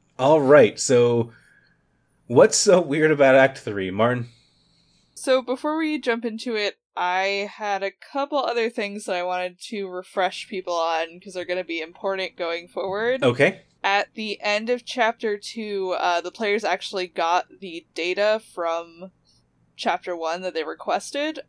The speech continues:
Speaker 2: and it had hidden messages from Amelia, and it had more information on the Delilah Project. Uh, it was headed up by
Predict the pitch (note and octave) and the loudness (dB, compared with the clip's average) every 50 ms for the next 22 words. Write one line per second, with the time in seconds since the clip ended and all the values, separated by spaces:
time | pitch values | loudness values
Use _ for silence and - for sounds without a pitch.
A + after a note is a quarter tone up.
0 | _ - - - A3+ G#3+ G3+ - G3 G3+ G3+ F#3+ F#3+ F#3+ G#3+ G#3 A3+ B3 F#3+ G3+ | _ -14 -10 -6 -4 -4 -4 -4 -4 -2 0 0 0 -2 -2 -6 -8 -8 -8 -8
1 | G3 F#3 F3+ G3 - - A3 G#3+ A3+ G#3+ A3 - - A3 F#3+ F3+ F3 F3+ F#3 G3 | -10 -8 -8 -6 -6 -6 -6 -4 -4 -6 -6 -6 -8 -10 -8 -8 -10 -10 -10 -8
2 | G#3 G#3 G#3 G#3 G3+ G3 G3 G3 G3 G3+ G#3 _ _ _ _ _ _ _ _ _ | -8 -6 -6 -4 -4 -4 -2 -2 -4 -4 -6 _ _ _ _ _ _ _ _ _
3 | _ _ - F#3 F#3+ F#3 F3+ F3+ F3+ F3+ F#3 - _ _ _ - F#3 F#3 F#3 E3 | _ _ -4 -2 0 0 0 -2 -2 -4 -8 -10 _ _ _ -4 -2 0 0 0
4 | - _ _ _ - G3+ - G#3+ G3 F#3+ F#3+ G3 G3 F#3 G3 F#3+ F#3 F3+ F#3+ G3 | -2 _ _ _ -20 -14 -6 -2 0 2 2 2 0 -2 -6 -10 -8 -4 -4 -2
5 | G3+ F#3+ - F#3 F#3+ F#3 G#3 G3 F3 E3 F3+ G3 - A3 G#3 G3 F#3 F3+ F3 F3 | -2 -2 -4 -6 -8 -10 -10 -8 -8 -6 -8 -6 -6 -6 -6 -4 -4 -6 -6 -10
6 | E3+ - E3+ E3+ E3+ F3 G3 A3 A#3 B3 C4 - C#4 C4 C4 C4 C#4 C4 B3+ C4 | -10 -8 -8 -4 -2 0 0 0 0 -2 -4 -4 -4 -4 -4 -2 -2 -4 -4 -4
7 | C4 _ - - _ - F3+ F#3 F3 E3+ F3 F3+ F3 F3+ F3+ - A3+ A3+ A3 G#3+ | -6 _ -16 -12 _ 0 2 2 2 2 0 -2 -4 -6 -8 -6 -6 -6 -4 -4
8 | G3+ F#3+ F#3+ F3+ - _ _ - E3+ E3+ E3+ F3 E3+ F3 F3 F3 | -2 -2 -2 -2 -4 _ _ -4 -2 0 0 -2 -2 -4 -6 -8